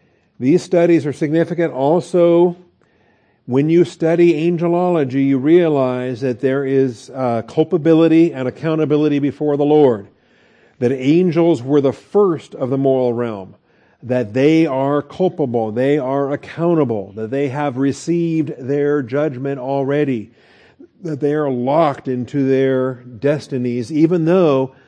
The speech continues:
the sentence has not yet been executed upon the fallen angels,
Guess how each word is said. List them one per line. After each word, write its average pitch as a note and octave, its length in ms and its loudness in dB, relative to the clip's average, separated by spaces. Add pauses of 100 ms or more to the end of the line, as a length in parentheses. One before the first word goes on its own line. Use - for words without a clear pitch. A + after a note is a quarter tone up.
(180)
the C#3 140 2
sentence E3 580 -4
has C#3+ 160 -4
not C#3+ 220 -4
yet C3+ 200 -6
been C3+ 140 -2
executed C3+ 560 -4
upon C3 240 -8
the A#2+ 60 -8
fallen C3 340 -6
angels, - 540 -14